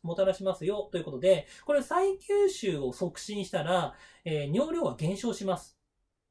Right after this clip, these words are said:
でも、カフェインというのは尿量は増加します。取りすぎますと。なので、尿量増加しますから、えー、これ再吸収は促進ではなく抑制となりますので、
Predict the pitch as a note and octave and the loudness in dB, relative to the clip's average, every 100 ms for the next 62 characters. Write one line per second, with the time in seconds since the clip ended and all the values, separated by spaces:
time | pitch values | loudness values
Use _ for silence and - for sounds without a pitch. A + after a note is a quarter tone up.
0 | _ _ _ _ _ _ - F#4 D4 C4+ | _ _ _ _ _ _ 4 6 6 4
1 | - A#3 A#3 F#4 G4+ F4 F#3 D3 A#2 E3 | 4 0 0 0 0 0 -2 -6 -4 -2
2 | F#3 D3 - A3+ E4 F4+ F#3 - F3+ G3 | 0 -2 0 0 4 4 4 4 2 4
3 | F#3+ F3 E3 - _ _ F3 D3+ D3 C#3 | 0 -4 -8 -10 _ _ -6 -6 -8 -10
4 | C#3 - B2+ _ _ _ _ _ _ _ | -10 -14 -20 _ _ _ _ _ _ _
5 | C#4+ B3+ B3+ G#3 - - G#3 D4+ F4+ F4+ | 0 2 2 2 -2 -6 -2 2 6 6
6 | G3 D3 G#3 B3 B3 A#3 B3 A#3+ - B2+ | 6 4 4 4 0 0 0 -2 -4 -2
7 | E3 E3 B2+ D#3+ D3+ E3+ D3+ - C#4 D#4+ | 0 0 -2 -6 -4 -2 -4 -2 -2 -2
8 | D#4 - D#4 C4+ - C3 E3+ - - F#3+ | -6 -6 -4 -4 -2 0 0 -2 -2 -2
9 | F#3+ C#4+ C4+ C#4+ C4 C4+ D#3 D3 A3+ G#3 | 0 -2 -4 -6 -4 -2 -2 -4 -2 -2
10 | - E3 D#3+ F#3 F#3+ D4 C#4+ D4+ C#4+ C#4+ | -2 0 4 4 2 -6 -6 2 2 2
11 | C4+ C4 B3+ C4 G#3 F#3+ B3 G3+ | 0 -2 -4 -4 -4 -2 0 -2